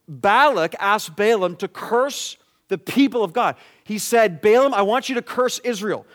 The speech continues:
Now, Balaam had enough wisdom to not curse the people of Israel, but he wasn't wise enough to just leave it at that and honor the Lord. If you read Numbers twenty-two, twenty-four, it seem-, seems like Balaam's doing the right thing.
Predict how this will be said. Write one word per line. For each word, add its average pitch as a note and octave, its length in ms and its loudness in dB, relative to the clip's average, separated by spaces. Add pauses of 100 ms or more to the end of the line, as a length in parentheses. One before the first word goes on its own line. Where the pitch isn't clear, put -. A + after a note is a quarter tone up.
(140)
Now, F#3+ 120 -2
Balaam C4+ 440 2
had C4 160 -2
enough A3 320 0
wisdom D#3+ 680 -2 (300)
to A3 180 -4
not G3+ 500 -2
curse B3 320 -4
the B3 120 -8
people A3 340 -4
of E3+ 100 -4
Israel, D#3 480 -4 (540)
but G#3+ 140 2
he A3 180 -4
wasn't A#3+ 680 -2
wise F3 300 -2
enough F3+ 340 -4 (180)
to A3 120 -8
just G#3 240 -4
leave A3 320 0
it A3 80 0
at E3+ 160 -2
that G#3+ 340 2 (140)
and G3+ 240 -2
honor A3 300 2
the F3 100 -4
Lord. F#3 320 0 (160)
If G3+ 160 -6
you G3+ 60 -2
read D4 320 0
Numbers C4 420 -2 (140)
twenty-two, A#3+ 480 -6
twenty-four, A3 500 -6
it F#3 80 -8
seem-, D#4+ 580 -2 (120)
seems F4 320 -2
like C4+ 160 -4
Balaam's C4 240 0
doing C4 120 -4
the A3+ 80 -2
right A3+ 160 2
thing. G3+ 280 -6